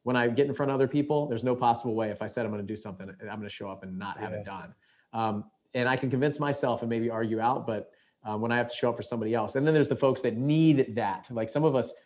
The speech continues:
Speaker 1: you, you think you want accountability until you have it. You need it really bad. And, um, and, and those folks show up and they see a huge difference. I've seen people reach their goals by halfway through,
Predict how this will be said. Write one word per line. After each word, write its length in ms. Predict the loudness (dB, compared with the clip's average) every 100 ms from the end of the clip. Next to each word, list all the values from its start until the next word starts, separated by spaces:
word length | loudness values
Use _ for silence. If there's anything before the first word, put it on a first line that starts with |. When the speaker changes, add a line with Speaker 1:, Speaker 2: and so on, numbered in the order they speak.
| _
Speaker 1:
you, 220 | 0 2 2
you 200 | 0 0
think 260 | 2 2
you 100 | 4
want 220 | 4 4 2
accountability 720 | 0 2 4 4 6 4 4
until 180 | 2
you 140 | 0 0
have 260 | 2 2
it. 160 | 2 2
You 120 | 2
need 340 | 2 2 2 0
it 160 | -2 -4
really 440 | 2 4 4 2
bad. 400 | -2 -10 -12 -18 _ _ _
And, 340 | -4 0 2 4
um, 380 | 2 0 -4 -8 -16 -4
and, 340 | -2 -2 -4 -6
and 160 | 0 4
those 200 | 4 4
folks 260 | 2 2
show 180 | 2 2
up 160 | 2 -2
and 140 | 0
they 100 | 0
see 240 | 0 -2
a 40 | -4
huge 640 | -6 -8 0 4 4 0
difference. 340 | -6 -12 -12 0
I've 160 | 0
seen 220 | 2 2 2
people 420 | 2 2 0 -2 -14 _
reach 220 | 2 2 4
their 160 | 2
goals 640 | 6 6 6 6 4 -2 -12 _ _ _
by 380 | 2 4 4 2
halfway 380 | 2 2 4 2
through, 420 | 4 2 2 -2